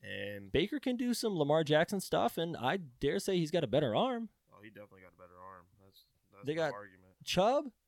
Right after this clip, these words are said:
Speaker 2: You got a
Speaker 1: Um,
Speaker 2: defense, and again, if they play back, play some spy, cover the deep. It's a,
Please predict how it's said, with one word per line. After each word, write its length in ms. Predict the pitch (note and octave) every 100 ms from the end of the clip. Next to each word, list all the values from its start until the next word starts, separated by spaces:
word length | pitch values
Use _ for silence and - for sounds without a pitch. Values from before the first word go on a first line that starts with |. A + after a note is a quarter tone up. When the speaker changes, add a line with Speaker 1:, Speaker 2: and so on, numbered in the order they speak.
| _ _ _ _ _ _ _ _ _ _
Speaker 2:
You 100 | D3+
got 100 | E3
a 40 |
Speaker 1:
Um, 60 | A#2
Speaker 2:
defense, 420 | D3 A#3+ C#4+ C4
and 100 | G#3+
again, 140 | G#3+ A3
if 80 | C#3
they 100 | C3+
play 220 | - A2
back, 380 | A#2 E3+ F#3+ -
play 140 | A2+
some 140 | -
spy, 600 | F#2+ - E3+ F#3+ G3 F#3+ - _ _ _ _
cover 220 | - C#3+ C3
the 100 | G#2+
deep. 360 | D3+ G#3+ A3 _ _ _ _ _ _ _ _ _ _ _ _ -
It's 160 |
a, 40 | -